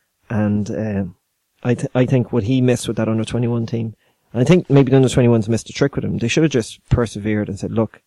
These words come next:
we're playing Enda, we're gonna play him here, and we're gonna play him every single match, every Hastings Cups match. He's gonna stay, start and finish every game.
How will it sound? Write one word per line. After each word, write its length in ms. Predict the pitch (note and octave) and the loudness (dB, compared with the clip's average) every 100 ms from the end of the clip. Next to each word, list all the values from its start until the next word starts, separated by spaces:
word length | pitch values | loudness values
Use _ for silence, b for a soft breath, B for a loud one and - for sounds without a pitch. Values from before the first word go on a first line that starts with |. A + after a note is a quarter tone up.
| _ _ | _ _
we're 80 | A2+ | -8
playing 280 | - A#2 A2 | -2 0 2
Enda, 300 | G#2+ G#2 G#2 | 0 -2 -4
we're 140 | - | -6
gonna 160 | G#2+ G#2 | -6 -6
play 220 | - A#2+ | 0 0
him 80 | G#2+ | 0
here, 260 | G#2 G2+ F#2+ | -2 -4 -4
and 140 | G2+ | -6
we're 80 | F#2 | -4
gonna 220 | A2 G#2+ | -2 -4
play 240 | - A#2+ G#2+ | -2 -2 0
him 100 | G#2+ | 0
every 260 | G#2+ G#2+ | 0 -4
single 280 | - A2+ G#2+ | -2 0 0
match, 260 | G#2 G2 A2 | 0 -2 -2
every 240 | A2+ B2 | 2 2
Hastings 300 | A#2 A2+ A2 | 2 0 -4
Cups 160 | A2 A2+ | -4 -4
match. 160 | - | -4
He's 100 | G2+ | -4
gonna 220 | - G#2+ | -2 -2
stay, 400 | - - B2+ B2 | -4 0 2 2
start 420 | - - A#2+ A#2 A#2 | 0 0 2 2 0
and 100 | - | -2
finish 240 | A2+ A2 | -2 -2
every 200 | A2+ A2+ | -2 0
game. 260 | A2 G#2+ | 0 -2